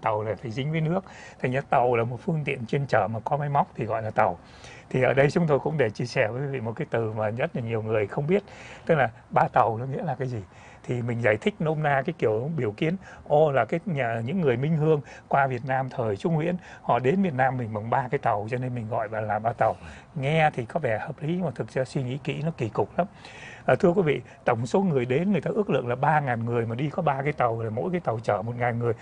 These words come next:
Ngày xưa làm gì có cái tàu bự vậy? Cái đợt vượt biên Book People mình có cái tàu nào một ngàn người không? Tại vì trong khi đó là từ cái thế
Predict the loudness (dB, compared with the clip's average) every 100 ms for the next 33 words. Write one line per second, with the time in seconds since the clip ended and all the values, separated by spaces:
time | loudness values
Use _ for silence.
0 | -8 -18 -4 -2 2 4 6 4 0 0
1 | 2 6 6 4 0 0 -2 -6 -16 -4
2 | 2 4 4 2 2 2 2 0 0 2
3 | 0 0 -2 -2 0 2 2 2 0 4
4 | 4 4 4 4 2 0 -12 -16 -4 0
5 | 2 2 2 0 -2 2 2 2 -2 -4
6 | -4 -4 0